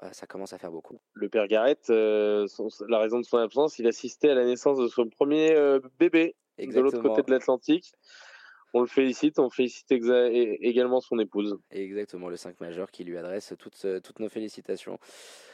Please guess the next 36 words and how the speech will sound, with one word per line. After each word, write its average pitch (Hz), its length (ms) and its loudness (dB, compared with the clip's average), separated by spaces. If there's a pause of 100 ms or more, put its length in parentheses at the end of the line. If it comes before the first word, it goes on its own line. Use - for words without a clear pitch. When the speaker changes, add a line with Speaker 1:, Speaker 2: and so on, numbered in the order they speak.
(140)
Speaker 1:
Euh, 135 180 12
Nathan 143 300 6
Jurko-, 160 240 0
euh, 139 240 6
Jurkovic, 170 680 2
euh, 117 280 6
voilà, 107 200 4
le 104 100 0
frère 120 260 0
de 101 80 -8
Thomas, 107 320 -2
est 95 60 -4
repositionné 135 600 2
lui 131 120 0
aussi 151 220 -2
dans 139 100 2
la 120 120 6
peinture 131 340 -2
exceptionnellement, 120 800 -2 (340)
euh, - 80 -10
face - 240 -6
aux 120 60 -2
blessures. 113 480 -2 (300)
Et - 20 -20
ses - 140 -16
coéquipiers, 113 540 -2
voilà, 90 180 2
ils 95 160 -10
ont 113 40 -10
quand 120 120 0
même 120 120 0
fait 127 220 -4
jouer 120 220 0
leur 120 160 6
expérience 113 540 -2
derrière. 110 440 2